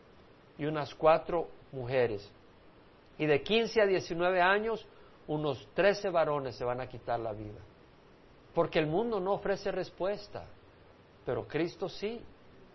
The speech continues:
Y si en la escuela día tras día pasan seis horas siendo indoctrinados con una educación materialista donde excluyen a Dios, hora tras hora, día tras día,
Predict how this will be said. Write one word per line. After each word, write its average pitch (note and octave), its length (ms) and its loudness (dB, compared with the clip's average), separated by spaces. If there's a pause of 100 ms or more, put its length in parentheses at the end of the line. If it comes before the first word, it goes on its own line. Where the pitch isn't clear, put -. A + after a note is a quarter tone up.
(460)
Y D#3+ 80 0
si F3 140 0
en E3 100 2
la D#3 60 6
escuela G#3 600 6
día G3+ 500 2
tras D#3+ 300 -2
día F#3 380 2 (320)
pasan E3+ 460 4
seis G3 520 0
horas F#3 500 -4 (260)
siendo G3 500 2
indoctrinados E3+ 840 -2
con D3 160 -6
una E3+ 240 -2
educación D3+ 720 -4
materialista C#3 880 -4
donde C3 260 -6
excluyen D3 540 -8
a B2 100 -8
Dios, B2 520 -4 (320)
hora F3 460 6
tras D#3 340 -6
hora, D3+ 280 2
día D#3 440 -2
tras B2+ 300 -6
día, C3 380 -6